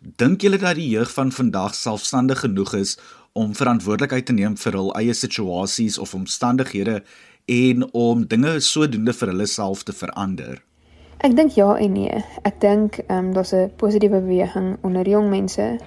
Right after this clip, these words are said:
Speaker 2: om verantwoordelikheid terug te neem en, ehm, dinge toe te eien, te sê, "Ek het 'n keuse en ek gaan hierdie keuse gebruik ten goeie." Byvoorbeeld in Afrikaans as 'n taal, dink ek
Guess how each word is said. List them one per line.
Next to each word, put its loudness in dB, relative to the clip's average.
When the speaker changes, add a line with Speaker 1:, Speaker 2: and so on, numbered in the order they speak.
Speaker 2:
om 0
verantwoordelikheid 4
terug 0
te -2
neem -2
en, -2
ehm, -6
dinge 4
toe 0
te 2
eien, -4
te -2
sê, 0
"Ek -2
het -2
'n -8
keuse 0
en 0
ek -6
gaan -2
hierdie 0
keuse -2
gebruik -2
ten -4
goeie." 0
Byvoorbeeld 4
in 0
Afrikaans -2
as -4
'n -10
taal, 2
dink -4
ek -2